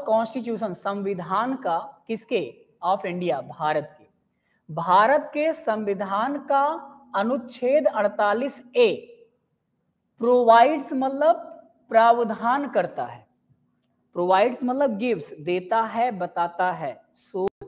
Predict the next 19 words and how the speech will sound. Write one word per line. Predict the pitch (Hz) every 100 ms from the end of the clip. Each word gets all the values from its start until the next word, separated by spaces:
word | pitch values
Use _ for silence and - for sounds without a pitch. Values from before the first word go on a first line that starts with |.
| -
दिखाता | 156 - 147 147 151
है, | 131 120 127
ये | 151
भी | 143
कह | 135
सक-, | 110 _ _
कह | 147
सकते | - _ _
हैं। | _ _ _ _ _ _ _ _ _ _ _
Provide | 190 202 214 262
मतलब | 269 277 285
वैसे | 240 247 311
तो |
होता | 269 269 277
है | 262
give, | 233 202 147 - _ - _ _ _ _ _ _ 151
देना, | 180 202 185 - - _ _ -
ठीक | 180
है? | 359